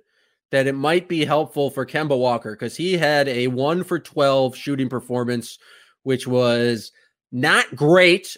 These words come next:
Uh, he missed the final shot at the buzzer, which is kind of a classic Kemba. We've seen him make that a number of times.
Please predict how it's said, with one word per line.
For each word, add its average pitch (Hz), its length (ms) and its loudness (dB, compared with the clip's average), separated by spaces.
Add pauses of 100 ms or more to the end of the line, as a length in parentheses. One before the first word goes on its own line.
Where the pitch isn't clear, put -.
(120)
Uh, 139 200 4
he 139 180 0
missed 175 240 0
the - 120 -4
final 156 360 0
shot 156 240 0
at 147 80 -2
the 127 80 -10
buzzer, 143 440 0
which 135 180 -4
is 120 80 -10
kind 135 220 -4
of 123 60 -4
a 127 60 -2
classic 139 720 -4
Kemba. 135 420 0
We've 127 180 0
seen 143 180 -6
him 131 100 -2
make 131 220 -2
that 127 160 2
a 123 60 0
number 127 340 0
of 120 120 -4
times. 120 580 -4